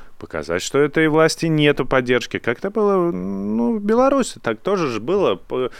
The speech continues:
в один момент, э, все, все показали, что у Лукашенко-то поддержка там, ну, десять процентов,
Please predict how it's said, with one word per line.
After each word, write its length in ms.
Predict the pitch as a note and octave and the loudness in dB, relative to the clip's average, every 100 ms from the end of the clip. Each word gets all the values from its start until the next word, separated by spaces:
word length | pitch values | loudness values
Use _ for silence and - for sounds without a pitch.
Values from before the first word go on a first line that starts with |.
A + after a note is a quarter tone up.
| - - | -16 -4
в 60 | |
один 300 | B2+ B2+ F#3+ | -2 0 -2
момент, 520 | D#3 A#2+ D3 A3+ A3 - | 0 0 0 -2 -2 -2
э, 480 | C3+ A#2 A2+ A2 A2+ | 0 2 2 0 -2
все, 320 | - D#3+ E3 | -6 -4 -4
все 180 | C3 C#3+ | -4 -4
показали, 680 | C#3 A2 A#2+ G#2 D3 G3 C#3 | -6 -4 -2 0 2 2 0
что 340 | - - A2+ - - - | -2 0 0 -2 -16 -10
у 180 | B2 A#2+ | -2 0
Лукашенко-то 640 | A#2 - C3+ G3+ F3 - - | 2 2 2 2 -2 -4 -2
поддержка 500 | A#2+ C#3 E3+ - G2+ | 0 2 0 -2 -4
там, 260 | F2 F2 | -2 -2
ну, 140 | B2 C#3+ | -2 -4
десять 720 | A2 B2+ C#3+ - F2+ - - F#2+ | 2 2 4 0 -4 -6 -10 -8
процентов, 480 | - G2+ - E2 - | -4 -6 -4 -6 -8